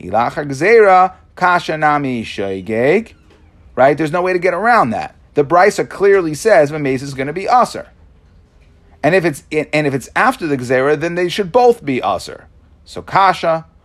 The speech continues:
we're gonna ask, the Gemara is gonna blibe shver on Rabbi Rav Yosef. We leave it with a kasha, meaning there's no way to say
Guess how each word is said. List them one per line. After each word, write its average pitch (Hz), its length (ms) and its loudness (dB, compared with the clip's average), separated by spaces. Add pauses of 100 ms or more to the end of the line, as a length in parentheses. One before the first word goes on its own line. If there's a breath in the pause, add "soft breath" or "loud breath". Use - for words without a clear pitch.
(160)
we're 120 200 -4
gonna 131 120 2
ask, 165 480 0
the 143 60 -8
Gemara 160 220 0
is 151 60 -4
gonna 147 160 -4
blibe 156 260 4
shver 160 580 2
on 147 320 4
Rabbi 135 240 2
Rav 113 140 -4
Yosef. 139 340 -4
We 170 100 -6
leave 190 200 -4
it 180 100 0
with 175 100 -4
a 170 60 -8
kasha, 160 500 -2 (220 soft breath)
meaning 156 220 -4
there's 151 120 -4
no 196 140 2
way 190 120 2
to 160 80 -4
say 156 460 0